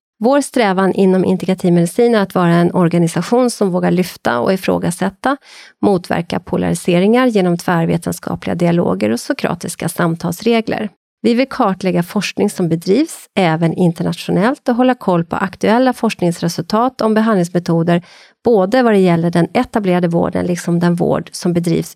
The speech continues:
utanför den etablerade vården. Sokratiska samtalsregler innefattas i den sokratiska samtalsformen, som egentligen all grundläggande kunskap är sprungen ur,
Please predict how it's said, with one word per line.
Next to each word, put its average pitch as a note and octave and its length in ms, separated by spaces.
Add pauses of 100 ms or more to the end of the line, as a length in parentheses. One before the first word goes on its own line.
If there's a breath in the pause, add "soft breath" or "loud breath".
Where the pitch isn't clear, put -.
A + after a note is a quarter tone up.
utanför A3+ 580
den F3 160
etablerade F3 460
vården. F3 440 (560)
Sokratiska C#4 680
samtalsregler G3+ 880
innefattas F#3 720
i F#3 100
den F3 140
sokratiska G3+ 680
samtalsformen, F3+ 840
som F#3 200
egentligen F3+ 460
all B3+ 240
grundläggande E3 640
kunskap E3 480
är E3 40
sprungen E3 480
ur, G3 280